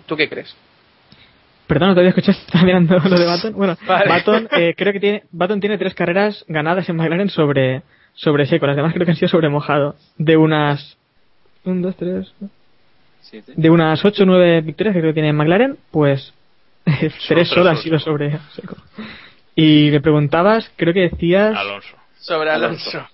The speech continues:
Speaker 3: Alonso.
Speaker 2: <laughs> No, no, pero que habías preguntado, habías preguntado más.
Speaker 1: Eh, vale, que, mm, <clears throat> bueno, ya ni sé lo que te he preguntado.
Speaker 3: Que si se
Speaker 1: Eh,
Speaker 3: equivocaron al, al
Speaker 1: sí.
Speaker 3: meterle la estrategia de Ferrari, que si fue errada con Alonso o no.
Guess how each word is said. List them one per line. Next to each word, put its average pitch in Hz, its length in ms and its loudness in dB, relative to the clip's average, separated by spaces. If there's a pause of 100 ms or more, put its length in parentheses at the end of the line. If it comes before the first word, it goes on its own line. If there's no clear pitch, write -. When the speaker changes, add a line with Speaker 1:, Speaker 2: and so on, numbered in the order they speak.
Speaker 3:
Alonso. - 800 -14
Speaker 2:
<laughs> 156 280 -10
No, 170 100 2
no, 196 100 4
pero 151 140 2
que 139 60 2
habías 180 200 0
preguntado, 175 340 0
habías 139 160 -2
preguntado 160 260 0
más. 160 240 -8 (560)
Speaker 1:
Eh, 131 540 -6
vale, 123 380 -6
que, 127 320 -4
mm, 156 640 -12 (200)
<clears throat> - 300 -20
bueno, 120 200 -14 (180)
ya 135 260 -8
ni 131 180 -12
sé 147 140 -14
lo 139 80 -4
que 131 80 -8
te 127 60 -12
he - 20 -20
preguntado. 110 420 -12 (100)
Speaker 3:
Que - 100 -6
si 127 120 -6
se 151 140 -2
Speaker 1:
Eh, 156 140 2
Speaker 3:
equivocaron 147 480 0
al, 110 440 -6
al 110 160 -10
Speaker 1:
sí. 107 40 -16 (360)
Speaker 3:
meterle 107 580 -6
la 101 120 -8
estrategia 104 480 -4
de 107 40 -2
Ferrari, 92 340 -10
que 95 80 -16
si - 120 -18
fue 110 200 -6
errada 107 300 -2
con 104 160 -10
Alonso 104 380 -10
o 98 40 -14
no. 92 140 -20